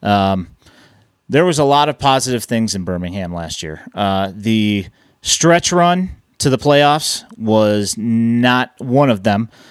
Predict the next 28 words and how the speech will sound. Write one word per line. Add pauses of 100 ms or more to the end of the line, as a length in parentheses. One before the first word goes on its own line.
(160)
uh,
but
I
would
say
that,
uh,
there
was
a,
there
were
a
lot
of,
uh,
positive, (120)
um, (760)
success
stories
from
Birmingham
last
season. (480)
Um, (1200)
starters
from
Birmingham,